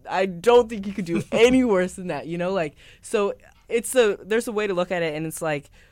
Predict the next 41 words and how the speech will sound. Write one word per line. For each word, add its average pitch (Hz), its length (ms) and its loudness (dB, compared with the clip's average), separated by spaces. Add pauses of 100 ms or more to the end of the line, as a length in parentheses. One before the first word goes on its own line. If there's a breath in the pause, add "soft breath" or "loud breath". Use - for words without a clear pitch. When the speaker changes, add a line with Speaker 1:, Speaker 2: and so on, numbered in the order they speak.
(160 soft breath)
Speaker 1:
we 180 160 -2
know 165 540 0 (420)
that 165 260 -2
coming 170 200 -2
into 160 180 -4
this 156 160 -10
next 143 200 -8
season, 160 340 -8
we 151 100 -8
can 143 240 -8
do 139 260 -10
so 131 220 -10
much - 200 -18
better. - 260 -20 (480 soft breath)
Speaker 2:
And 220 120 -8
so 240 120 -8
then 214 220 -6 (120)
moving 294 420 -4
into 320 380 -6
the, 165 260 -8
moving 233 320 -6
into 247 220 -10
the 185 60 -14
next 160 240 -10
season, 143 400 -8 (500 soft breath)
you're 214 140 0
obviously 254 320 -4
losing 202 400 -4 (360)
three 220 440 -8
seniors. 165 500 -4
Speaker 1:
Mm-hmm. 151 60 -8
Speaker 2:
Gabby 165 340 -6
is 160 140 -4
one 147 180 -6
of 131 120 -10
them. 127 260 -12 (360 soft breath)
And 202 140 -4
so 202 320 -4 (640)
when 226 260 -4
you 226 200 -4
have 269 500 -6